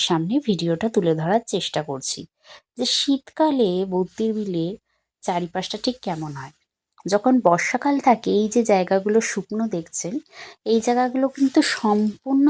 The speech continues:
জলে ভরা থাকে। আর এই যে এরকম পাতকাঠি তোলা থাকে রাস্তার দুপাশে, কিন্তু বেশিরভাগ রাস্তাটাই জলে ভরে যায়। এবং এখন যে পানা ফুল হয়ে রয়েছে, সেই সময় হয়ে থাকে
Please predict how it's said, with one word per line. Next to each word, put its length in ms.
জলে 300
ভরা 280
থাকে। 320
আর 120
এই 180
যে 120
এরকম 300
পাতকাঠি 600
তোলা 280
থাকে 320
রাস্তার 480
দুপাশে, 440
কিন্তু 400
বেশিরভাগ 580
রাস্তাটাই 720
জলে 380
ভরে 320
যায়। 220
এবং 180
এখন 280
যে 140
পানা 360
ফুল 300
হয়ে 240
রয়েছে, 400
সেই 260
সময় 400
হয়ে 280
থাকে 320